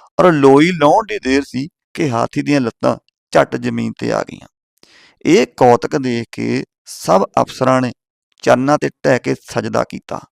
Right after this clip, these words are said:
ਭਗਵਾਨ ਸ਼੍ਰੀ ਚੰਦਰ ਜੀ ਨੂੰ। ਔਰ ਭਗਵਾਨ ਜੀ ਦੀ ਇਲਾਹੀ ਸੂਰਤ ਵਿੱਚੋਂ ਉਹਨਾਂ ਸਾਕਸ਼ਾਤ ਰਸੂਲ ਦੇ ਦਰਸ਼ਨ ਕੀਤੇ।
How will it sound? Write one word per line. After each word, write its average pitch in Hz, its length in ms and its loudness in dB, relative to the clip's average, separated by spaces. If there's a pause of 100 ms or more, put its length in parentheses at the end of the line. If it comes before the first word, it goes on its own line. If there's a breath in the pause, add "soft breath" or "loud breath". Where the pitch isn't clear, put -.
(180)
ਭਗਵਾਨ 120 380 0
ਸ਼੍ਰੀ 120 320 -6
ਚੰਦਰ 110 320 -8
ਜੀ - 100 -12
ਨੂੰ। - 120 -16 (760 loud breath)
ਔਰ 185 140 4 (120)
ਭਗਵਾਨ 170 500 4
ਜੀ 175 180 -8
ਦੀ 180 120 -6
ਇਲਾਹੀ 139 580 4
ਸੂਰਤ 131 400 -2
ਵਿੱਚੋਂ 117 380 -4 (520 soft breath)
ਉਹਨਾਂ 196 260 2
ਸਾਕਸ਼ਾਤ 127 800 0
ਰਸੂਲ 127 520 -2
ਦੇ 170 120 2
ਦਰਸ਼ਨ 120 340 -2
ਕੀਤੇ। 127 340 -8